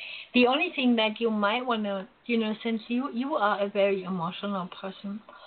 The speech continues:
so I, I would, I would say, um, be a little bit cautious, because a Leo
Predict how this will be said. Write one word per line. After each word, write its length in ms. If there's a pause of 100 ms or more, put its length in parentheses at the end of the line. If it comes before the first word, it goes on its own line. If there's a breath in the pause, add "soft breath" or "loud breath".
(440 loud breath)
so 260
I, 240 (100)
I 140
would, 200 (220)
I 60
would 180 (120)
say, 360
um, 320 (260)
be 140
a 20
little 240
bit 160
cautious, 480 (240)
because 520 (160)
a 80
Leo 420